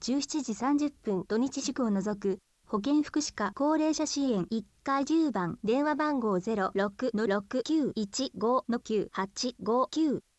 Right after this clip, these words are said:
令和六年度、狂犬病予防注射のご案内。狂犬病予防注射は毎年一回受けなければなりません。集合注射会場、または動物病院で狂犬病予防注射を受けましょう。集合注射会場、申し込み不要。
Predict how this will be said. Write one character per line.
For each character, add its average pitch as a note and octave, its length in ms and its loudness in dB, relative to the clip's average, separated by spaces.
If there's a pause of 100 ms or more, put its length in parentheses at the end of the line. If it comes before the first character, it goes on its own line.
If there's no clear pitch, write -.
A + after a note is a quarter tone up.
令 C4+ 180 2
和 G3 280 0
六 G3+ 240 0
年 B3+ 240 2
度、 F3 180 0
狂 B3 200 0
犬 D4 220 2
病 D4 220 4
予 D4 80 2
防 C#4+ 220 0
注 D#4 240 2
射 A3 120 -2
の F3 280 2
ご G3 160 2
案 B3 200 2
内。 A3 220 0 (240)
狂 B3 220 0
犬 D4 220 2
病 D4+ 200 2
予 D4+ 80 2
防 C#4 220 2
注 C#4+ 180 0
射 C4+ 160 0
は F#3 240 0
毎 G#3+ 240 -2
年 B3+ 240 -2
一 G#3 140 -2
回 G3+ 360 0
受 G#3 120 -2
け C#4+ 120 0
な C#4+ 120 4
け A#3+ 100 -2
れ G#3+ 80 2
ば F#3 80 2
な F3 100 2
り F3+ 100 0
ま G3 100 0
せ G3+ 180 -2
ん。 - 80 -4 (240)
集 C#4+ 300 0
合 D4 160 2
注 C#4 220 0
射 C#4+ 180 -2
会 C#4+ 200 2
場、 F#3+ 360 0
ま G#3+ 100 -2
た A#3+ 140 -2
は G3 260 2
動 A3+ 220 0
物 C#4+ 200 -2
病 D4+ 300 2
院 A#3+ 100 4
で F#3+ 280 2
狂 C4+ 220 2
犬 C#4+ 200 2
病 D4 220 4
予 D4+ 80 2
防 C#4 180 2
注 C#4+ 220 0
射 B3+ 160 0
を - 20 2
受 G3+ 120 -2
け A#3+ 40 0
ま A3+ 120 0
し - 140 -2
ょ G3 100 0
う。 - 40 -10 (260)
集 C#4+ 280 2
合 D4+ 180 2
注 C#4 220 0
射 C#4+ 180 -2
会 C#4+ 200 2
場、 F3 300 -2
申 G#3+ 200 2
し - 80 -2
込 D4 140 0
み C#4+ 120 2
不 A#3 120 -2
要。 E3+ 200 0